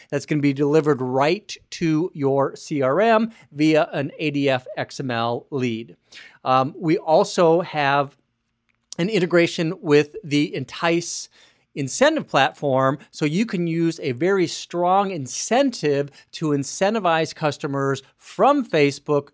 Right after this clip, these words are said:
to visit your dealership showroom with a twenty-five dollar Visa reward card. So that's part of this entire platform. Um, now, the, one of the things that allow us,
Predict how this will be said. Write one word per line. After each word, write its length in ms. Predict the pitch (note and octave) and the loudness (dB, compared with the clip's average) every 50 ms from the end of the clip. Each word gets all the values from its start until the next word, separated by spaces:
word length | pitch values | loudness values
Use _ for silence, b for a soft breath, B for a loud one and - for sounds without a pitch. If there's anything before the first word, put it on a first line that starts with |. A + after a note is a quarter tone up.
| _ - | _ -10
to 100 | - C3 | -10 -8
visit 360 | B2 C#3 A#3 C4+ - B3 G3+ | -4 -4 -4 -4 -4 -6 -6
your 100 | F3 D3+ | -6 -4
dealership 420 | C#3+ C#3+ C#3+ C#3+ C3+ - D3+ C3+ | -2 0 0 0 -2 -2 -4 -6
showroom 540 | B2 - - D3 C3+ C3 C3+ C3+ C3 C3 C3+ B B B - | -4 -2 0 0 2 2 2 0 0 -2 -4 B B B -4
with 280 | D#3 D3 D#3+ E3 - - | 0 0 0 0 0 -4
a 140 | F3 D3 C3+ | -6 -6 -6
twenty-five 800 | - - - - E3+ E3+ F3 E3+ - D#3+ D3 C#3+ C#3+ D3 C#3 B2+ | -6 -8 -6 -4 -2 -2 -2 -2 0 0 0 2 0 -2 -2 0
dollar 400 | C3+ B2 B2 C3 C3+ C3 B2+ A#2 | 0 0 2 2 0 -2 -2 -4
Visa 480 | A2+ C#3 C3+ B2+ - - D3 C3 - - | -4 -6 -6 -6 -4 -4 -4 -4 -4 -4
reward 580 | E3+ C#3 A#2+ A#2 A#2+ A#2+ B2+ C3+ B2+ B2 A2+ | -6 -6 -4 -4 -2 -2 0 0 -2 -2 -6
card. 460 | - - A#2+ G#2 G#2 A2 A2 - - B B B B B B | -8 -8 -8 -8 -8 -10 -14 -18 -20 B B B B B B
So 100 | _ - | _ -2
that's 140 | D#3 D3+ - - | -2 -2 -2 -6
part 460 | - - - - F#3 F3+ G#3 G#3 G#3 - | -12 -12 -2 2 4 6 6 4 4 2
of 240 | - D#3 D3+ D3+ C#3 | 2 2 2 2 2
this 180 | D3 C#3+ - - | -2 -4 -2 -4
entire 460 | C3+ B2 - - C#3+ C3+ C3 B2 A#2 | -8 -8 -6 -6 -4 -4 -4 -4 -6
platform. 840 | A#2 _ _ C#3+ C3 C#3 - - - A#2+ A2 G#2+ A2 A2+ - C4+ B B B B B B B B | -8 _ _ -4 -4 -4 -6 -8 -10 -10 -8 -8 -10 -10 -12 -16 B B B B B B B B
Um, 440 | - C3+ B2+ B2+ B2+ B2 A#2+ B2 C3 b b b b b | 0 2 4 4 4 4 2 0 -4 b b b b b
now, 300 | D#3 D3 C#3+ C#3+ D3 - _ _ _ - | 0 2 4 4 2 0 _ _ _ -2
the, 340 | D3 D#3 D3+ D3 E3+ G#3 - - _ - | 2 2 2 2 0 -2 -8 -14 _ -20
one 400 | G#3 G#3+ A3+ G3 E3+ G3+ A3+ A#3 | -20 -18 -8 0 2 2 4 4
of 80 | G#3 | 2
the 160 | G3 F#3 F3+ | 2 2 2
things 380 | F3 - - F#3+ E3+ E3+ E3+ D#3+ | 2 0 0 0 0 0 0 0
that 100 | E3 C#3+ | 0 0
allow 340 | C#3 C#3+ D3 C#3+ D3+ E3+ F3 | 0 2 2 4 4 4 2
us, 220 | E3 C3+ - - | 0 -2 -6 -12